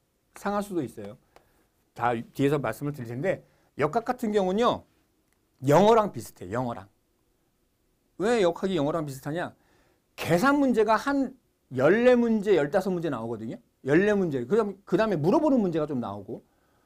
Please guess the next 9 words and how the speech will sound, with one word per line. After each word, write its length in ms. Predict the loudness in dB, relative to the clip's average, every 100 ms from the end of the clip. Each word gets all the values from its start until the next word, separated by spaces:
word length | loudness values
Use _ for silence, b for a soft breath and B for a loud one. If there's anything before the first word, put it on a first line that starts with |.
| _ _ _ 0
열두 260 | 0 2 -2
문제, 260 | -2 -2
열네 220 | 0 0
문제 180 | -2 -4
이렇게 120 | -6
나오는데 600 | -6 -6 -6 -2 -2 -4 _ _ _ _ _ _ _ _ _ _ _ _ _
이 240 | 4 6 6
계산 400 | 4 4 4 4
문제를 580 | 4 4 2 0 -4